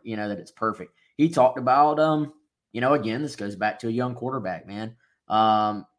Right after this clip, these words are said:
ha-, being in e-, exact proper footwork to where a running play is hit at a particular angle. That is something that n-, nobody,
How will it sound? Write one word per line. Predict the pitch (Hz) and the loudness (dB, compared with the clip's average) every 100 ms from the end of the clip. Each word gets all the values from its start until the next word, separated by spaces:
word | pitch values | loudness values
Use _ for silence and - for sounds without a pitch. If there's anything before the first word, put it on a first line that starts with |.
| _ _ _ - | _ _ _ -6
ha-, | 127 - | -4 -4
being | 110 123 131 | -2 -2 -2
in | 131 131 127 123 120 _ 113 - _ - | -4 -4 -4 -6 -10 _ -20 -20 _ -12
e-, | 120 | -10
exact | - 117 101 110 123 127 131 - _ | -8 -8 -8 0 4 4 0 -10 _
proper | - 120 113 117 113 110 110 _ _ | 0 4 4 2 -2 -2 -6 _ _
footwork | - 147 143 117 107 107 - | 0 2 2 0 -2 -4 -8
to | 113 | -6
where | 107 110 107 104 104 - 69 | -2 0 0 -4 -8 -14 -8
a | 120 | -6
running | 107 123 127 120 | 0 0 0 -4
play | 120 113 110 | -4 -4 -4
is | 107 | -8
hit | - 135 123 - - | -6 -4 -4 -6 -8
at | 110 | -6
a | 107 | -6
particular | 104 98 120 110 107 101 - - | -8 -8 -8 -6 -6 -8 -10 -12
angle. | 107 104 90 80 85 _ _ _ _ _ 101 | -12 -10 -12 -14 -18 _ _ _ _ _ 4
That | 131 165 | 6 6
is | 170 | 4
something | - 160 143 - 135 123 120 120 _ _ _ _ _ _ 120 | 0 2 2 -2 -6 -4 -8 -10 _ _ _ _ _ _ -6
that | 117 | -4
n-, | 120 135 143 147 - _ _ _ 135 | -2 -2 0 -2 -4 _ _ _ -8
nobody, | 135 156 156 160 170 151 117 101 95 | -2 2 6 8 8 8 6 4 -4